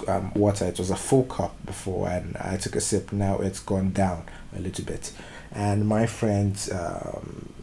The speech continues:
John and Peter, asked them, "Can you describe this cup to me?" Uh, Peter could say, "Hey, okay, it's a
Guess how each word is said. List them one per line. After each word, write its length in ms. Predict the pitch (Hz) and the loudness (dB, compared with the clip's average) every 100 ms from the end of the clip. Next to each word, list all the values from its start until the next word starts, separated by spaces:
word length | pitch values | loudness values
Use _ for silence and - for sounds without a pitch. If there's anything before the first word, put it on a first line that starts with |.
| - - 95 | -14 -8 -2
John 320 | 107 104 104 | 2 4 4
and 160 | 95 | 2
Peter, 300 | - 104 101 | 0 0 0
asked 460 | 90 104 107 - - | 0 2 2 0 -2
them, 240 | 90 90 - - - - - - - - - - - | -2 -4 -10 -14 -14 -14 -16 -16 -16 -18 -18 -18 -12
"Can 220 | - 123 | 0 4
you 80 | 131 | 6
describe 440 | 131 123 123 110 101 | 4 4 4 4 4
this 180 | 104 | 2
cup 400 | - - 98 - | 2 2 2 2
to 120 | - 98 | -4 -4
me?" 160 | 87 - - - - - - - - - - - - - - - | -4 -10 -14 -16 -18 -18 -18 -18 -18 -18 -16 -14 -14 -14 -12 -6
Uh, 260 | 117 120 120 | 0 0 0
Peter 800 | - - 196 190 - 139 131 127 - | -2 0 0 2 6 8 8 4 2
could 220 | 117 104 | 0 2
say, 340 | - 110 101 | 0 4 4
"Hey, 420 | 92 101 95 - - | 6 4 2 -2 -6
okay, 440 | 95 - 101 98 - | -4 0 2 0 -4
it's 480 | 90 87 - - - | -6 -4 -4 -4 -2
a 180 | - | -4